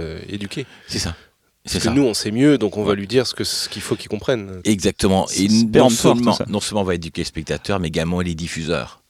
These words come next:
Speaker 3: Ah oui, c'est
Speaker 2: Ah,
Speaker 3: vrai.
Speaker 1: Bah oui.
Speaker 2: parce que c'est des cons aussi,
Speaker 1: Parce qu'ils
Speaker 2: hein.
Speaker 1: connaissent rien, euh,
Speaker 3: Hmm.
Speaker 1: vu la
Speaker 2: Ouais.
Speaker 1: merde qui passe.
Speaker 2: Euh, oui, c'est ça, exactement.
Speaker 1: <laughs> C'est ça.
Speaker 2: Exactement. Il suffit de changer de chaîne, hein. C'est, <laughs> c'est pas très compliqué.
Speaker 3: Ou d'aller sur YouTube.
Speaker 2: Et c'est marrant d'ailleurs, parce que, parce que
Speaker 1: Très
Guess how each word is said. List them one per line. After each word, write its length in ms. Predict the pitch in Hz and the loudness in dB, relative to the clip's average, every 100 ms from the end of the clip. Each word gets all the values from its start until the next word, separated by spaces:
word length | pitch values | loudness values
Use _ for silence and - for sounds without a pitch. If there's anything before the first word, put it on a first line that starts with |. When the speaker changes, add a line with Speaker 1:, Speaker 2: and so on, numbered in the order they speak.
| _ - | _ 0
Speaker 3:
Ah 60 | 101 | 2
oui, 100 | 110 | 4
c'est 120 | 82 | 2
Speaker 2:
Ah, 80 | 82 | 2
Speaker 3:
vrai. 140 | 69 - | 0 -2
Speaker 1:
Bah 60 | 92 | -6
oui. 100 | 107 | -6
Speaker 2:
parce 200 | 67 - | -4 -4
que 120 | 64 | -4
c'est 180 | 76 - | -4 -4
des 140 | 73 65 | -6 -8
cons 220 | 71 64 | -6 -6
aussi, 220 | 65 - | -6 -6
Speaker 1:
Parce 120 | 58 | -6
qu'ils 60 | - | -6
Speaker 2:
hein. 40 | |
Speaker 1:
connaissent 240 | 110 92 87 | -6 -4 -6
rien, 200 | - 113 | -6 -8
euh, 260 | 92 82 - | -8 -10 -8
Speaker 3:
Hmm. 80 | |
Speaker 1:
vu 160 | 95 120 | -6 0
la 80 | 117 | 4
Speaker 2:
Ouais. 60 | 113 | 4
Speaker 1:
merde 200 | 120 - | 2 0
qui 100 | - | -4
passe. 380 | 123 123 - - | -2 -2 -8 0
Speaker 2:
Euh, 40 | - | 2
oui, 60 | |
c'est 120 | 139 147 | 4 4
ça, 80 | - | 4
exactement. 420 | 90 - - 104 | 4 2 2 2
Speaker 1:
<laughs> 60 | |
C'est 60 | 117 | 0
ça. 180 | - 117 - | -4 -6 -6
Speaker 2:
Exactement. 400 | 78 - 82 - _ - - - - - - | -8 -2 -4 -4 _ -20 -20 -20 -20 -16 -6
Il 80 | - | -4
suffit 260 | 98 117 | 0 0
de 120 | 95 | 2
changer 260 | 85 80 78 | 0 -2 -4
de 40 | - | -2
chaîne, 200 | 85 71 | -2 -2
hein. 180 | 67 76 - | -6 -8 -8
C'est, 60 | |
<laughs> 760 | 65 - - - - _ - - | -6 -6 -6 -8 -8 _ -20 -8
c'est 80 | - | -6
pas 60 | |
très 260 | - - 90 | -6 -4 -4
compliqué. 400 | - - 87 - - | -4 -8 -8 -8 -4
Speaker 3:
Ou 100 | 131 | -2
d'aller 180 | 98 104 | -2 -4
sur 160 | - | -4
YouTube. 320 | 113 - 131 104 - - - | -6 -4 -8 -8 -10 -8 -4
Speaker 2:
Et 60 | - | 0
c'est 140 | 123 | 4
marrant 180 | 165 190 | 4 6
d'ailleurs, 220 | 107 87 | 4 4
parce 180 | 95 - | 0 0
que, 60 | |
parce 160 | 101 - | -2 0
que 100 | 113 | -2
Speaker 1:
Très 200 | - - | -2 -4